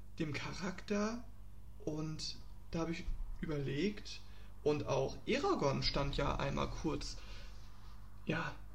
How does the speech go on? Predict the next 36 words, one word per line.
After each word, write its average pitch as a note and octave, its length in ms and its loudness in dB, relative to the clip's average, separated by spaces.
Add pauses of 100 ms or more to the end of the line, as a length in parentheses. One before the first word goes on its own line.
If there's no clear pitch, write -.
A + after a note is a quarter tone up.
(200)
ähm, D3 540 0 (360)
kurz - 320 0
davor, D3 600 0 (460)
äh, D3+ 80 -2
eine D3 260 2
solche C#3 280 0
Entscheidung C#3+ 480 0
zu C#3+ 100 -4
treffen. D3+ 320 0
Oder C#3+ 240 2
er - 220 0
hat - 140 -2
sie E3+ 120 6
natürlich E3+ 520 4
auch E3+ 160 0
getroffen, F3+ 580 2 (960)
als D3 320 -2
er C#3 320 0 (360)
sein B2+ 260 2
Schwert C#3 400 0
geschmiedet G3 560 6
hat A3 440 0
und C#3 380 0
überlegt C#3+ 380 2
hat, C3+ 160 0
wie B2+ 120 -2
kann C#3 220 -2
ich C3 100 -4
das B2+ 240 -2
nennen, C#3+ 400 4
was - 200 0
passt - 380 -6
zu F3+ 120 4
mir, F#3+ 260 6
was - 160 0
drücke C#3+ 480 0